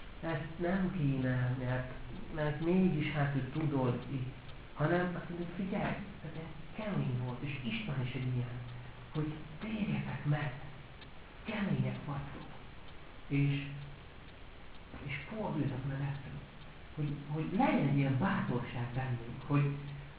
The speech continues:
hogy, hogy nem, és nem az, és hogy így, tehát ilyen játékosan ezeket az embereket a, az igével, az evangéliummal megszúrni, ezzel a kételű karddal, hogy, hogy, hogy szíven találja őket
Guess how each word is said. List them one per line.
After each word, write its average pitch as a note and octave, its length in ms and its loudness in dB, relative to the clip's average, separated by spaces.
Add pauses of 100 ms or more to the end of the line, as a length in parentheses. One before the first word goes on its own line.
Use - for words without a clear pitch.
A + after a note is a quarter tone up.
hogy, D#3 280 6 (300)
hogy D3 160 8
nem, C#4 400 8 (120)
és D3+ 220 0
nem G#3 180 6
az, - 300 2
és D3+ 80 0
hogy E3 120 0
így, F3+ 220 4 (380)
tehát D3+ 160 0
ilyen E3+ 160 6
játékosan D#3 720 10
ezeket C#3+ 220 8
az C#3+ 120 6
embereket C#3+ 640 8 (440)
a, C#3+ 80 0
az D3 340 6
igével, B2+ 680 6
az F3+ 60 6
evangéliummal B2+ 680 8
megszúrni, A#2+ 760 4 (520)
ezzel C#3+ 240 6
a D#3 160 4
kételű C#3+ 440 6
karddal, A#2+ 520 8
hogy, B2+ 220 2 (540)
hogy, D#3 280 4 (680)
hogy - 380 -4
szíven F3 360 4
találja B2 360 4
őket A#2+ 340 4